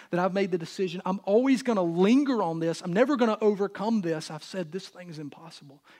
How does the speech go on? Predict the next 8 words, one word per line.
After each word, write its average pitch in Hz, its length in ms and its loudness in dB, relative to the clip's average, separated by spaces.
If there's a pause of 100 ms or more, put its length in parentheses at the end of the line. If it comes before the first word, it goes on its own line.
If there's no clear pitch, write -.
and 127 100 -16
it's - 160 -18
not. 151 420 -16 (2500)
It's 139 160 -20
not. 170 280 -18 (960)
God 131 280 -10
can 131 140 -18
overcome 123 600 -16